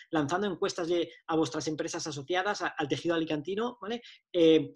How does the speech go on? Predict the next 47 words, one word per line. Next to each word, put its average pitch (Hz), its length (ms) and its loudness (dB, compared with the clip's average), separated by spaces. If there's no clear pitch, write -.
cuéntanos 233 320 0
un 240 60 0
poco 196 200 2
cómo, 208 340 2
cómo, 214 440 0
cómo 208 160 -4
lo 208 60 -2
estáis, - 500 -6
eh, 202 220 0
enfocando, 214 600 -2
¿vale? 226 140 -4
Porque 170 220 -4
ahora 185 100 -2
es 190 80 -8
fundamental 196 640 -4
analizar 156 420 0
los 226 160 0
datos 262 480 -4
para 147 180 0
tomar 151 180 0
decisiones 208 800 -4
objetivas. 156 680 -2
La 151 100 2
intuición 156 360 0
en 214 80 0
este 214 200 -4
caso 247 500 -2
es 156 160 -6
importante, 208 560 0
pero 180 180 2
más 196 440 0
monitorizar 160 880 0
qué 185 100 -2
está 202 240 -2
pasando 202 360 -4
para 175 160 0
tomar 175 320 0
las 147 260 -2
decisiones 160 460 0
que 170 120 0
decía 156 200 -2
Tomás 156 260 -4
antes, 165 220 -8
que 147 100 -4
sí 170 160 -2
o 160 60 2
sí 160 240 -2